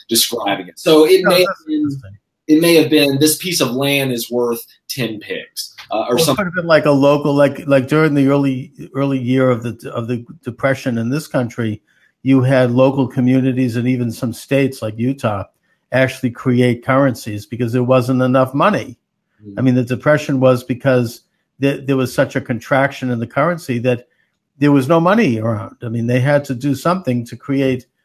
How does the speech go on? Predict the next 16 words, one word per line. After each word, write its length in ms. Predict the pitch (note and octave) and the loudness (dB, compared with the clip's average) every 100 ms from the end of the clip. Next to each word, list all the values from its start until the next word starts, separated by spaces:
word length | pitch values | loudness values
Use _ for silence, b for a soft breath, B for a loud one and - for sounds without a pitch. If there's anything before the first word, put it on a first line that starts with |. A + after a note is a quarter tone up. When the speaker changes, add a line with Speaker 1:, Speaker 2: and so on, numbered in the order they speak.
| _ - | _ -8
Speaker 2:
a 80 | |
means 340 | C3 C#3 C#3 C3 | -2 0 0 -2
of 140 | B2+ | -6
exchange, 580 | B2+ - F#3 G#3 C#3+ A#2 | -8 -6 -2 -2 -2 -2
and 140 | B2 | -2
they 80 | B2+ | -2
literally 480 | B2 D3 D#3+ D3 C3+ | -2 0 0 0 -2
started 400 | C3 C#3 C3 C3 | 0 2 2 0
creating 640 | - C3 B2+ A#2+ A#2+ B2 - _ _ _ | -4 0 0 0 -2 -6 -10 _ _ _
local 480 | A2 C3+ C#3 C#3 B2+ | 0 2 4 2 -4
currencies 800 | - D3 D#3 D3+ - G#2+ G2+ - _ _ _ - | 0 0 0 -4 -6 -8 -8 -16 _ _ _ -2
that 400 | C3+ C3 B2 B2 | 2 6 4 2
had 340 | A#2 C3+ B2 | 0 0 0
questionable, 960 | - C#3 C3+ - C3 B2 B2 A#2+ A#2 A2+ _ _ _ - | 0 0 0 -4 -4 0 0 0 -2 -8 _ _ _ -6
uh, 140 | A#2+ | -4
backing. 600 | A#2 B2+ C3+ D3 B2 G2+ | 0 0 2 0 -6 -10